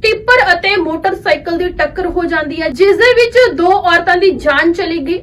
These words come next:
ਅਤੇ ਮੋਟਰਸਾਈਕਲ ਸਵਾਰ ਜਿਹੜਾ ਆ ਗੰਭੀਰ ਜ਼ਖਮੀ ਹੋ ਗਿਆ। ਦੱਸਿਆ ਜਾ ਰਿਹਾ ਕਿ ਦੋਵੇਂ ਔਰਤਾਂ ਮਿਹਨਤ ਮਜ਼ਦੂਰੀ ਕਰਨ ਦੇ ਲਈ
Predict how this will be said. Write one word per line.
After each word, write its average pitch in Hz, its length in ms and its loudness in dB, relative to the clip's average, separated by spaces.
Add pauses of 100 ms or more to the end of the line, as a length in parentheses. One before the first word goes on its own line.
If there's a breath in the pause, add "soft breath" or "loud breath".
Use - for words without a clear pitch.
ਅਤੇ 311 200 -6
ਮੋਟਰਸਾਈਕਲ 285 840 0
ਸਵਾਰ 247 400 0
ਜਿਹੜਾ 262 400 -2
ਆ - 20 0
ਗੰਭੀਰ 254 460 -4
ਜ਼ਖਮੀ 294 440 -4
ਹੋ 294 200 -2
ਗਿਆ। 302 280 -2 (100)
ਦੱਸਿਆ 415 400 2
ਜਾ 415 200 2
ਰਿਹਾ 427 120 -2
ਕਿ 466 180 2
ਦੋਵੇਂ 359 380 2
ਔਰਤਾਂ 330 500 0 (320 loud breath)
ਮਿਹਨਤ 415 420 2
ਮਜ਼ਦੂਰੀ 330 560 0
ਕਰਨ 285 320 0
ਦੇ 330 120 -6
ਲਈ 302 380 -4